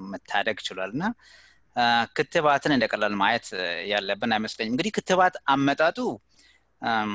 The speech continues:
በጣም ረጅም ጊዜ ነው ያለው። ከአስራ ሰባተኛው፣ ከአስራ ስምንተኛው ክፍለ ዘመን ጀምሮ ነው እንግዲህ፣ እ፣ የሚታወቀው። ግን፣ እ፣ ሞደርን ክትባት፣ እ፣ የ-፣ የተጀመረው በቅርብ ጊዜ ነው። እም፣ አመጣጡም እንግዲህ መጀመሪያ ላይ፣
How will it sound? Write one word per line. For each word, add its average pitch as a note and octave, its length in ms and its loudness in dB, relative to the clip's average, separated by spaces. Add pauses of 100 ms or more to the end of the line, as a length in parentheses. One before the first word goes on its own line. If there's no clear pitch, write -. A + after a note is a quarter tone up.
(140)
በጣም C3 340 2
ረጅም A#2 300 0
ጊዜ G#2 180 -4
ነው G2 120 2
ያለው። G2 260 0
ከአስራ B2 300 -4
ሰባተኛው፣ A2+ 440 -6
ከአስራ G#2 200 -8
ስምንተኛው G#2 400 -6
ክፍለ - 180 -16
ዘመን G2+ 240 -10
ጀምሮ F#2+ 260 -10
ነው F#2+ 120 -8
እንግዲህ፣ F#2 360 -20
እ፣ G2 120 -14 (260)
የሚታወቀው። G2+ 800 -10 (100)
ግን፣ A2+ 240 -6 (680)
እ፣ A2 80 -10 (400)
ሞደርን B2+ 440 2
ክትባት፣ C#3+ 500 0 (120)
እ፣ G#2 140 -12 (300)
የ-፣ F#2+ 180 -10 (280)
የተጀመረው G2 580 -4
በቅርብ F#2+ 340 -2
ጊዜ F2 300 -14
ነው። E2 140 -14 (880)
እም፣ G2+ 560 -6 (140)
አመጣጡም G#2 460 -2
እንግዲህ A#2+ 260 -2 (500)
መጀመሪያ C#3+ 460 4
ላይ፣ D3+ 200 4